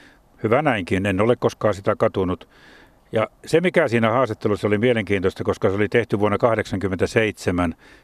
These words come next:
juuri kun luisteluhiihto oli tullut niin kuin pintaan. Seefeldissähän kahdeksankymmentäviisi maailmanmestaruuskilpailussa Kari Härkönen voitti toispuoliluistelulla maailmanmestaruuden. Niin Paavo Noponen siinä kysyi sitten Klaus Karppiselta, mitä mieltä tämä on luisteluhiihdosta. Ja varmaan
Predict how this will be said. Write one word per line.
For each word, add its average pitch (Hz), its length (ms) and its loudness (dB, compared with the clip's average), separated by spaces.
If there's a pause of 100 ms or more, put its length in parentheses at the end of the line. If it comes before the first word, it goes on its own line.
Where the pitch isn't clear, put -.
juuri 117 260 2
kun 104 160 0
luisteluhiihto 101 840 0
oli 90 160 0
tullut 92 360 -2
niin 87 180 -6
kuin 90 260 -6 (380)
pintaan. 98 460 0
Seefeldissähän 95 720 -2
kahdeksankymmentäviisi 95 680 -2
maailmanmestaruuskilpailussa 95 920 -4
Kari 101 200 0
Härkönen 95 420 0
voitti 98 360 0 (300)
toispuoliluistelulla 98 1040 0
maailmanmestaruuden. 92 840 -2 (540)
Niin 95 120 -6
Paavo 131 220 4
Noponen 131 340 2
siinä 123 180 2
kysyi 147 340 2
sitten 135 400 0
Klaus 143 220 2
Karppiselta, 123 460 0
mitä 131 220 0
mieltä 131 260 2
tämä 139 280 0
on 143 120 -2
luisteluhiihdosta. 104 720 0
Ja 113 100 0
varmaan 131 400 0